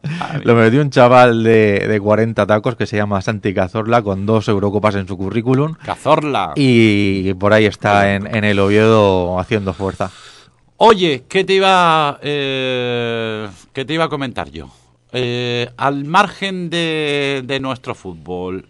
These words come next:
Speaker 1: eh, ¿en la Premier algo destacado?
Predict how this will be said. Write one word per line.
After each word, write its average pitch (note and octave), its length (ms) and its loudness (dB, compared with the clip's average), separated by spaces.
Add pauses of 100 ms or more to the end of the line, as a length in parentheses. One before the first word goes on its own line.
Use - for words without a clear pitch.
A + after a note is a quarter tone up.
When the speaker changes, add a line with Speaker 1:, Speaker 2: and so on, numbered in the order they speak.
(120)
Speaker 1:
eh, A#2 760 -4
¿en B2+ 200 -8
la C3 160 0
Premier F#3+ 420 -2
algo D#3+ 400 0
destacado? F3+ 680 0